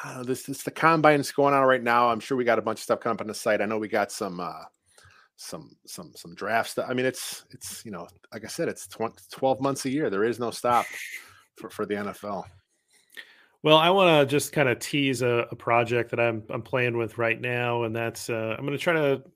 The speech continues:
Speaker 2: take the temperature of the fan base this, uh, this off season. I wanna do a podcast series. I wanna do some interviews, maybe some small group discussions with, uh, with, with some,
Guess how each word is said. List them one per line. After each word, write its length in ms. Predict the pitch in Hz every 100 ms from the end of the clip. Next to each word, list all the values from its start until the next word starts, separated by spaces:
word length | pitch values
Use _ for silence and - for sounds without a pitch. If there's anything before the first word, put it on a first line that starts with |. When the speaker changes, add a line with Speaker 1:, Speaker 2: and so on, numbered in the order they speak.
| _
Speaker 2:
take 220 | - 190 -
the 60 |
temperature 480 | - 185 180 - 147
of 60 | 120
the 60 |
fan 320 | 117 123 120 110
base 340 | 104 117 -
this, 300 | 110 - -
uh, 220 | 107 104 101 - - - _ _ -
this 260 | 117 113
off 180 | 110 107
season. 320 | - 113 110
I 20 | 113
wanna 180 | 117
do 120 | 113 113
a 60 |
podcast 480 | - 110 107 117 110
series. 460 | - 113 113 117 107
I 40 |
wanna 180 | 107 110
do 100 | 110
some 200 | - 117
interviews, 540 | 113 110 113 113 107
maybe 180 | 110 110
some 140 | - 107
small 260 | - 110
group 220 | 107 104
discussions 560 | 107 - 113 - 107 -
with, 180 | 107 - - - - _ 117
uh, 360 | 107 107 107 -
with, 400 | - 143 135 139
with 160 | 151
some, 340 | - 143 131